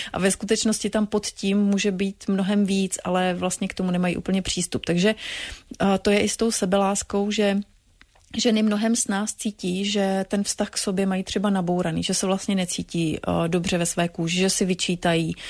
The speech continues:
mají jakoby otevřenější ten kontakt se sebou a muži jako velmi často,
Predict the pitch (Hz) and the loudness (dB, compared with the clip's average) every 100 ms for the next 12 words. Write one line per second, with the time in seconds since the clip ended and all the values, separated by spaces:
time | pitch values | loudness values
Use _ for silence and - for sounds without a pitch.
0 | - - - 196 202 208 208 214 233 208 | -10 -12 -2 4 6 4 4 2 2 0
1 | - 214 226 202 196 - 202 202 185 180 | 0 0 0 0 0 -2 -2 -2 -2 -2
2 | 196 - 165 - 175 175 170 - 180 175 | -4 -4 -4 -2 -2 0 0 -2 -2 0
3 | 180 180 190 185 - 190 185 190 196 - | 0 0 0 -2 -2 0 0 0 -2 -4
4 | - 190 185 | 0 2 2